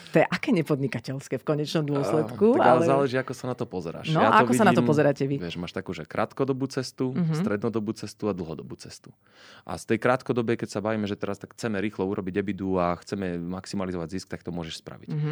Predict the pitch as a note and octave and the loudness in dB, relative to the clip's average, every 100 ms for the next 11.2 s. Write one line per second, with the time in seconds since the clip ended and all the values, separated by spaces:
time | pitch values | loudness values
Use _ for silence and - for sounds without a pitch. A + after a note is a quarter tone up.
0 | F#3 - F2 G#2 - B2 A#2+ G#2+ G2+ F2+ | -4 -6 -6 -4 -2 0 0 0 -2 -2
1 | G#2 G2+ F#2+ E2+ E2+ G2 G2+ G2+ F#2+ F2+ | -2 -4 -4 -6 -2 0 0 -2 -4 -6
2 | G2 F#2+ F#2+ F2 F2 F2+ - F#2 F2+ F#2 | -6 -6 -6 -8 -10 -10 -6 -6 -6 -8
3 | F2 - - - _ _ - F#2+ G2+ G2+ | -12 -14 -20 -20 _ _ -12 -6 -2 -4
4 | - G2 F#2+ G2+ - F#2+ G2+ G2+ - E2 | -4 -4 2 2 0 -2 0 0 -2 -2
5 | E2+ F2+ C#3 C3 - C3+ G#2 G#2+ G#2+ G2 | 0 4 4 4 2 4 6 6 4 0
6 | D#3 D#3 F3 E2+ E2 E2 - - G2 F2+ | -2 -2 -2 -4 -4 -6 -6 -6 -2 -2
7 | E2+ E2 F2+ G#2+ - - - - - F#2 | -2 -4 -4 -8 -14 -20 -20 -10 -2 0
8 | - - D#3+ D#3+ D3+ A#2+ A2 G#2+ G#2 G#2 | 0 0 0 2 2 2 0 -2 0 0
9 | F2+ G2+ G#2+ A#2+ G#2 G#2 G#2+ - G2+ G2 | 0 0 0 0 0 -2 -4 -4 -2 0
10 | G2+ - - - G2 A2+ G2 - G2+ G2 | -2 -4 -8 -4 -4 -4 -6 -2 -4 -2
11 | G2 | -2